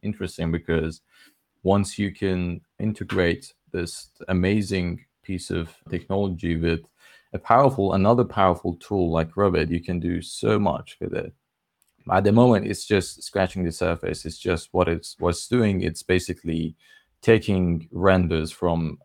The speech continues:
Revit, like, very raw renders of, like, black and white bulk of model, and turn it into realistic sort of renders with some creativity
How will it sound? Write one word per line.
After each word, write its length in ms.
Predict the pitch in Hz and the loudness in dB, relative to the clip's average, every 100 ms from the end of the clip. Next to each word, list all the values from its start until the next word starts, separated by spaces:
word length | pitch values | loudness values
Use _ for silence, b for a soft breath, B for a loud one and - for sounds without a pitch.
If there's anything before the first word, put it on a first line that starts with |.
| - | -8
Revit, 480 | 90 92 80 78 82 | 2 2 4 -2 -2
like, 240 | 82 80 | -2 0
very 460 | 92 92 85 80 80 _ _ | 0 2 2 -2 -6 _ _
raw 580 | 90 90 101 98 82 78 - _ | -4 4 6 8 6 0 -14 _
renders 680 | 90 82 82 78 80 - - | -2 0 0 -2 -4 -10 -8
of, 200 | 85 82 | -8 -6
like, 200 | 80 - | -10 -2
black 240 | 85 80 | 0 0
and 120 | 82 78 | -2 -2
white 320 | 80 76 82 | -2 -2 -4
bulk 320 | 85 82 78 | 0 0 0
of 280 | 69 78 - | -4 -4 -8
model, 440 | 87 80 80 - - _ _ _ | -6 -4 -4 -8 -10 _ _ _
and 200 | 90 90 | -4 -2
turn 240 | - 110 95 | 2 2 2
it 100 | 90 | 0
into 800 | 90 85 92 87 85 85 85 - _ _ | 0 -2 -2 0 2 0 -4 -8 _ _
realistic 1080 | - 95 92 90 90 - 92 80 80 - _ _ _ _ _ | -2 4 6 6 2 -2 -2 -2 -4 -16 _ _ _ _ _
sort 260 | - 98 82 | -6 -2 -2
of 340 | 82 - - | -4 -8 -6
renders 880 | 90 87 85 85 82 80 82 80 - - | 0 2 2 0 0 0 -2 -6 -14 -8
with 160 | 85 - | -8 -4
some 260 | 90 87 | -4 -4
creativity 840 | 80 87 82 85 82 - 85 82 | -2 -4 -2 -4 -6 -6 -6 -4